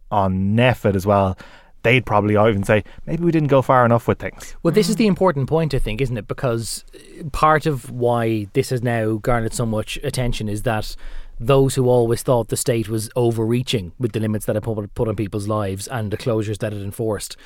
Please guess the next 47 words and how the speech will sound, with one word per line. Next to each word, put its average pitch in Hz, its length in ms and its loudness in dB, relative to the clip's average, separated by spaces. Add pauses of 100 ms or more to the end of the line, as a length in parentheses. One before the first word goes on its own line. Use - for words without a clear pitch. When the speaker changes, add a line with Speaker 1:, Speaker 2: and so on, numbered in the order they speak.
(360)
Speaker 2:
um, 120 260 0 (100)
now 127 260 2
kind 127 220 0
of 117 40 -2
consider 120 320 0
this 123 220 0
to 127 100 -4
be, 104 240 0
aha, 127 380 2
well, 120 160 2
proof. - 480 0
Like, 117 220 -2
i-, 120 100 2
the, 113 160 -2
the 107 140 -2
lead 120 340 2
infection 123 400 -2
control 131 300 2
guy 117 160 2
for 104 80 -10
the 107 100 -4
H 110 160 -2
S 110 180 -2
E 113 220 0 (300)
says 139 220 4
that 117 100 -2
none 120 180 0
of - 20 2
this 113 140 -2
was 113 140 -4
warranted. 120 420 2
And 95 80 -6
if 98 80 -6
he's 110 80 -6
talking 120 340 0
about 107 180 2
an 110 60 -2
over-reliance 107 540 0
on 101 140 -4
fear, 117 240 0
then 107 160 -4
doesn't 113 140 -4
that 104 100 -6
prove 110 180 -4
the - 80 -12
point 110 360 -4
that 104 280 -6